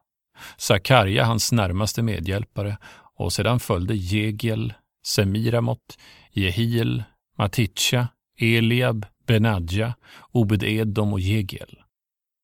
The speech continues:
De spelade lyra och harpa. Asaf slog på cymbalerna, och prästerna Benadja och Jahasiel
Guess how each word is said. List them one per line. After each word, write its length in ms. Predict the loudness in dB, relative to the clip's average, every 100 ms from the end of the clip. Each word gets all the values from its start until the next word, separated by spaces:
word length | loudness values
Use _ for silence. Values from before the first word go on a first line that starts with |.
| _ _ _ _ -2
De 140 | 0
spelade 500 | 2 2 2 2 2
lyra 440 | 0 0 0 0 0
och 140 | 0
harpa. 440 | -2 -4 -6 -14 -14 _ _ _ _ -20 -14 2
Asaf 500 | 4 4 2 0 -2
slog 480 | -2 -2 -2 -2
på 100 | -4
cymbalerna, 640 | 0 2 2 2 2 -2 -10 _ _ _
och 400 | -20 -20 -4 -2
prästerna 500 | 2 2 2 0 0
Benadja 680 | 2 2 0 -2 -2 -2 -2 -6 _
och 140 | -2 0
Jahasiel 760 | 0 -2 -2 -2 -8 -10 -18